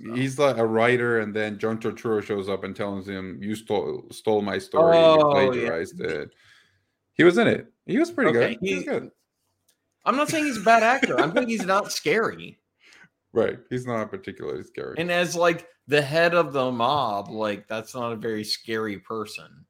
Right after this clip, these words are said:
Speaker 1: right? So that was something that just kind of annoyed me. Um, Jeffrey Wright's performance, I thought, was lacking, to be completely honest. Like, I've,
Speaker 2: I,
Speaker 1: it,
Speaker 2: I don't think
Speaker 1: but
Speaker 2: it
Speaker 1: I
Speaker 2: was his
Speaker 1: expect perfection
Speaker 2: performance.
Speaker 1: out of him.
Speaker 2: Exactly.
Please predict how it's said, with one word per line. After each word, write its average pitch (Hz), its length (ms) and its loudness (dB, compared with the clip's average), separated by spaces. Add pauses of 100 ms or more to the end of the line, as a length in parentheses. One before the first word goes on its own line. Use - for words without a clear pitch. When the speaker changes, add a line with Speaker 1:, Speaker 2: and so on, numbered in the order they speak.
Speaker 1:
right? 104 400 -8 (380)
So 151 480 4
that 151 180 2
was 139 120 -4
something 120 380 -8
that 120 140 -8
just 107 200 -14
kind 113 120 -6
of 104 100 -10
annoyed 101 300 -8
me. 98 480 -10 (720)
Um, 92 600 -4 (340)
Jeffrey 185 360 4
Wright's 127 420 2
performance, 135 680 -4
I 120 140 -4
thought, 117 260 -2
was 113 140 -6
lacking, 104 580 -4
to 110 40 -8
be 110 160 -6
completely 117 520 -6
honest. 120 460 -4
Like, 104 160 -2
I've, 113 280 2 (260)
Speaker 2:
I, - 60 -12
Speaker 1:
it, 151 160 2
Speaker 2:
I 160 80 4
don't 165 220 2
think 175 120 8
Speaker 1:
but 180 100 12
Speaker 2:
it - 20 10
Speaker 1:
I 220 40 8
Speaker 2:
was 185 100 4
his - 60 -6
Speaker 1:
expect 240 160 6
perfection 151 600 4
Speaker 2:
performance. 104 160 -2
Speaker 1:
out 92 80 -6
of - 60 -18
him. 87 320 -14 (120)
Speaker 2:
Exactly. 104 720 0